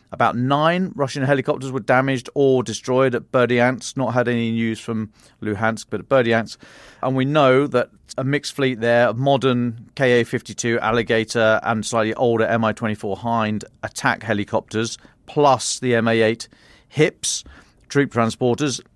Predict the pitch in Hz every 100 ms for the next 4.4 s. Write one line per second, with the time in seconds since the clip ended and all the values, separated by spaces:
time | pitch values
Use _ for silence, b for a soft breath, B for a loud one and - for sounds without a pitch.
0 | - 127 120 117 120 - 120 123 _ 123
1 | 120 120 104 113 107 104 101 101 - 110
2 | 104 98 - 101 107 143 135 - 110 107
3 | 98 98 101 101 95 _ _ _ 98 98
4 | 95 95 87